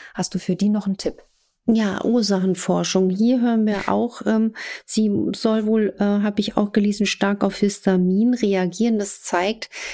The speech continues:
Speaker 2: dass wahrscheinlich die Triefnase durch eine Mastzellaktivierung bedingt ist. Und da gibt's ja auch spannende Folgen hier im Podcast oder auch ein ganz Kapitel im Buch, äh, Energy.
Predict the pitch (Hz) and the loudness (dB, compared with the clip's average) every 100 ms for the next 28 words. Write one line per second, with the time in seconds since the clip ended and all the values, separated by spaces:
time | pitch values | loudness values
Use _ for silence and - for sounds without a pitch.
0 | - 202 196 202 196 - 196 208 208 - | -4 -2 0 0 0 0 0 0 -2 -6
1 | - 214 208 - 214 214 214 202 190 - | -4 -2 0 0 0 0 -2 -2 -2 -2
2 | - 190 180 185 190 - 247 233 214 - | 0 2 2 0 -4 -2 -2 0 -4 -4
3 | 240 220 233 233 233 226 - 240 233 220 | 0 2 2 2 0 0 0 0 0 -2
4 | - 202 190 180 180 196 - 185 185 - | -2 -2 0 -2 -2 -2 0 0 0 -2
5 | 196 208 196 - 202 208 208 208 214 214 | 0 0 0 -2 0 2 2 2 2 0
6 | 214 - - - - 190 185 208 - 202 | -2 -6 -18 -16 -4 -2 0 -2 -2 -2
7 | 202 - 196 190 190 185 190 - - 202 | -2 -2 -2 0 0 0 -2 -2 -4 -4
8 | - 202 208 202 - 185 190 196 190 - | -4 -2 0 0 0 -2 0 -2 -4 -6
9 | - - - 233 226 175 - 180 202 | -8 -4 0 2 2 0 0 -2 -2